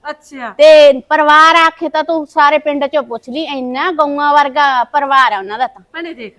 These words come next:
Speaker 1: ਪਹਿਲਾਂ ਮੇਰੇ ਨਾਲ ਧੋਖਾ ਬਾਹਲਾ ਵੱਡਾ ਹੋਇਆ। ਆ ਮੇਰੇ ਮੁੰਡੇ ਨੇ ਬਿਨਾਂ ਕਹਿਣੇ ਤੂੰ ਰਿਸ਼ਤਾ ਕਰਤਾ ਤੀ, ਮੈਂ ਦੇਖਣ ਵੀ ਨਹੀਂ ਗਿਆ ਤੀ ਮੇਰਾ ਮੁੰਡਾ ਤਾਂ।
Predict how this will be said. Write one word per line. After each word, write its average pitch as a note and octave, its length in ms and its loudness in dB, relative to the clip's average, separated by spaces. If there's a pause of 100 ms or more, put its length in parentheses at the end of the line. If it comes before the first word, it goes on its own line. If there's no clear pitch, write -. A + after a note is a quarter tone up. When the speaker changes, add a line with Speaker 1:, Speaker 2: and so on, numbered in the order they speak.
(320)
Speaker 1:
ਪਹਿਲਾਂ B3+ 260 -12
ਮੇਰੇ D4 220 -8
ਨਾਲ A#3+ 120 -10
ਧੋਖਾ C4+ 400 -14
ਬਾਹਲਾ G3+ 280 -12
ਵੱਡਾ G#3+ 280 -18
ਹੋਇਆ। F3+ 240 -16 (420)
ਆ E4+ 60 -8
ਮੇਰੇ D#4+ 280 -6
ਮੁੰਡੇ D4 380 -10
ਨੇ D4+ 80 -12 (640)
ਬਿਨਾਂ D4+ 460 -8
ਕਹਿਣੇ D#4 320 -8
ਤੂੰ G#4 160 -8
ਰਿਸ਼ਤਾ D#4+ 300 -12
ਕਰਤਾ - 380 -8
ਤੀ, C4 140 -18
ਮੈਂ B3 200 -12 (300)
ਦੇਖਣ E4+ 360 -8
ਵੀ F#4 100 -6
ਨਹੀਂ G4 120 -6
ਗਿਆ E4+ 220 -4
ਤੀ F4+ 100 -12
ਮੇਰਾ A4 220 -10
ਮੁੰਡਾ G#4+ 240 -2
ਤਾਂ। G4 300 -8